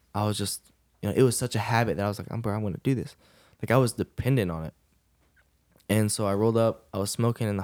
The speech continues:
high didn't feel the same, but it's still something I was used to. So I was like, "Okay," like, I kinda just, like, shook it off. And then I started reading my Bible,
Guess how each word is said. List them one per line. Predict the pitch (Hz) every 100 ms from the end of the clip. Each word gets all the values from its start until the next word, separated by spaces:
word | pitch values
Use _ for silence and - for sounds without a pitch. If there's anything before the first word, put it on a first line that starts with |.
| -
high | 117
didn't | 110 104
feel | 120
the | 113 - 117
same, | 113 113 - _ _ _ _
but | 107
it's | 90
still | - 113 104
something | 120 104
I | 98
was | 92
used | 107 -
to. | 107
So | 104
I |
was | 95
like, | 85 -
"Okay," | 98 107
like, | 87 -
I | 107
kinda | 113 98
just, | 95
like, | 92 -
shook | - 98
it | 87
off. | 98 98 - _ _ _ _ _ -
And | 113
then | 107
I |
started | 104 120 110
reading | 107 101
my | 85 92
Bible, | 87 90